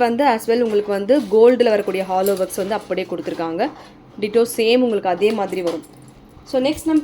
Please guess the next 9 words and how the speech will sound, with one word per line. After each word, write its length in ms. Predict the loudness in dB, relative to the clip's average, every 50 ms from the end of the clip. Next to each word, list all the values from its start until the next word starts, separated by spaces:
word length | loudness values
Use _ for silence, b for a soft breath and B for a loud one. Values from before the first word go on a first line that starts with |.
| 0 -2
பார்க்க 200 | -4 -4 -6 -6
போறது 200 | -4 -4 -4 -6 -8 -8
இன்னொரு 220 | -8 -8 -8 -10 -10 -14
சூப்பர் 280 | -14 -10 -10 -10 -8 -8
ஹாரம் 260 | -8 -8 -8 -8 -8 -10
தான் 100 | -10 -10 -10
பார்க்க 200 | -12 -10 -10 -10
போறோம். 240 | -6 -4 -4 -4 -6 -8 -12 -14 -16 -18 -20 -18 -18 -18 -18 -18 -20 -20 -20 -20 -20 -20 -20 -20 -20 -20 -20 -20 -18 -18 -16 -14 -16 -16 -16 -12
So 60 | -10